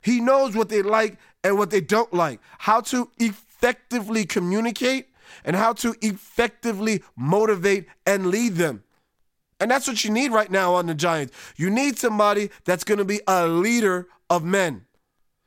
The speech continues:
and not just say, "I have all this talent, and how do I use my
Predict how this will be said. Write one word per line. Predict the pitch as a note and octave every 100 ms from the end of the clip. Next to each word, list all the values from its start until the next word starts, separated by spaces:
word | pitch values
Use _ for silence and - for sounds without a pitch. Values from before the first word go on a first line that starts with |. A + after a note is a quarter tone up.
| _ _ _ _
and | G3 G3
not | A3 B3
just | - A3+ G3+
say, | A3+ G#3+ F3
"I | G3
have | G#3
all | G#3 A3
this | F#3+ D#3+
talent, | - G#3 A3 F#3+ E3 - -
and | E3
how | F3+ G#3+
do | G#3+ G3
I | F#3+ F3 D3+ _ _ _ _ _ -
use | C3 E3 B3 G3
my | G#3+